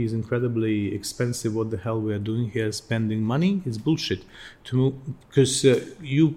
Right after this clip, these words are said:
how many cups of coffee you have? Three? It's like then probably tw-, twenty memberships of Ukraine in the United Nations per capita. But the return, what the U N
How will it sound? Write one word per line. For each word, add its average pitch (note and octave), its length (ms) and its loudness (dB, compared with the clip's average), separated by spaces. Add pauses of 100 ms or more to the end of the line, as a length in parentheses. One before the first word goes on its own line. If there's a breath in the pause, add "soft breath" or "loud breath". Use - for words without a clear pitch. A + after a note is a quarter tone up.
(120)
how E3+ 160 4
many G3 300 6
cups F#3 280 0
of G3 100 -4
coffee F3+ 220 -2
you F3+ 120 2
have? F3 280 0
Three? A3 480 0 (1040)
It's - 180 -4
like E3 300 6 (480)
then C#3+ 260 4
probably C3+ 680 4 (880)
tw-, C#3 300 2
twenty D3 420 4
memberships C#3 800 2
of A#2+ 120 4
Ukraine B2+ 760 4 (1600)
in B2 140 4
the B2 60 6
United B2 340 4
Nations C3+ 340 0
per G#2+ 160 -4
capita. A2 480 -6 (1400)
But B2 200 4
the B2 100 8
return, B2 800 4
what A#2+ 400 0
the B2 120 2 (140)
U B2+ 40 4
N C#3 480 2